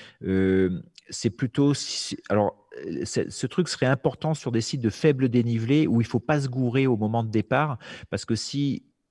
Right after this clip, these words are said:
on n'a pas d'ascendance et que le vol dure trois minutes, on peut passer à côté, en fait. Donc là, le choix du, du départ est important.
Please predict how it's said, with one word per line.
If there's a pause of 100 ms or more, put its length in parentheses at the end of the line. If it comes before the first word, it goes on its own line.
on
n'a
pas
d'ascendance
et
que
le
vol
dure
trois
minutes,
on
peut
passer
à
côté,
en
fait. (400)
Donc
là,
le
choix
du,
du
départ
est
important.